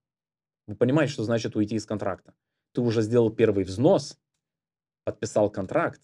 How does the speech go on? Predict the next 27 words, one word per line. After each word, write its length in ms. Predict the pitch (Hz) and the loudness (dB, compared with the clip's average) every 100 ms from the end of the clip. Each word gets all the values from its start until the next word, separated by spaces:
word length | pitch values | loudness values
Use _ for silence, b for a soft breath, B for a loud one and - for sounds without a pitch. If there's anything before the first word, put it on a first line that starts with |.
| _ | _
и 60 | 123 | -8
ты 140 | - | -2
уходишь. 560 | 135 123 123 95 - - _ _ _ _ _ _ _ _ - | -2 0 0 0 -4 -16 _ _ _ _ _ _ _ _ -4
И 40 | 117 | 0
это 200 | 117 113 | 2 2
было 200 | 127 127 | 2 2
уже 200 | 110 110 | 2 0
в 100 | 107 | 0
мае 300 | 113 120 117 | -2 0 0
месяце, 800 | 110 104 107 - 104 104 104 - - | 0 -2 -4 -4 -2 -2 -2 -8 -16
э, 280 | 104 95 92 | -12 -8 -8
много-много 1300 | 95 98 104 107 107 107 107 101 101 98 98 98 | -6 -4 0 0 2 0 -2 -4 -2 0 0 0
уходили 560 | 104 98 - 90 98 92 | 0 -2 -6 -4 -4 -4
из 120 | 95 | -6
контрактов. 540 | - 90 92 92 - - _ _ _ _ _ _ _ _ _ _ _ | -8 -12 -12 -16 -20 -20 _ _ _ _ _ _ _ _ _ _ _
И, 580 | 113 104 104 101 98 98 | -4 0 2 2 2 0
э, 1000 | 98 95 95 92 92 92 92 92 92 95 113 _ _ | 0 0 -2 -4 -6 -8 -10 -12 -12 -14 -14 _ _
и 460 | 123 110 107 101 98 | -8 -4 -2 -2 -4
сегодня, 720 | - 110 139 147 127 127 127 _ | -4 2 4 4 2 -2 -8 _
значит, 500 | 104 107 104 110 - | -8 -6 -4 -4 -6
цифра, 380 | - - 123 107 | -6 -2 -2 -2
которая 400 | 98 107 110 104 | -4 -2 0 0
называется 800 | 101 101 101 101 101 95 101 95 _ _ _ _ - | 0 -2 -2 0 -2 -2 -6 -6 _ _ _ _ -8
в 60 | |
Америке 520 | 98 101 98 95 - 95 | -6 -4 -4 -6 -6 -8
по 240 | - 101 | -4 -4
недвижимости, 1000 | 104 98 101 101 90 87 87 - 90 | -2 -4 -2 -4 -4 -10 -12 -10 -10